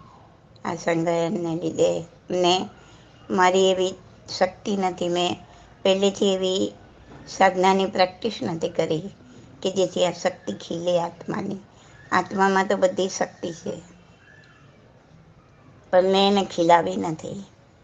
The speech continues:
એટલે હું આ સહન કરી શકતી નથી. એ મારી જ ભૂલ છે, મારો જ વાંક છે. તમારાથી તમારે જેટલું સહન થાય કરો, જે પ્રમાણે થાય એ પ્રમાણે કરો.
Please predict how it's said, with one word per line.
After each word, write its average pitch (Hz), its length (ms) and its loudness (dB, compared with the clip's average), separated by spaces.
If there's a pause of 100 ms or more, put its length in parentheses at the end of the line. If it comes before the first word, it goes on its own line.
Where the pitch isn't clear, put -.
(1200)
એટલે 196 260 0
હું 180 240 2
આ 180 40 -2
સહન 175 380 -4
કરી 175 280 -4
શકતી - 420 -10
નથી. 196 420 -10 (600)
એ 185 80 0
મારી 175 380 2
જ 185 60 -14
ભૂલ 165 340 -2
છે, 165 200 -2
મારો 165 360 -6
જ - 80 -10
વાંક 165 220 -12
છે. - 320 -10 (3250)
તમારાથી 185 680 2 (160)
તમારે 170 380 2
જેટલું 180 340 0
સહન 180 340 -2
થાય 175 220 -4
કરો, 170 380 -4 (880)
જે 185 280 2
પ્રમાણે 185 540 2
થાય 180 300 0
એ 175 100 -2
પ્રમાણે 175 480 -6
કરો. 180 400 -6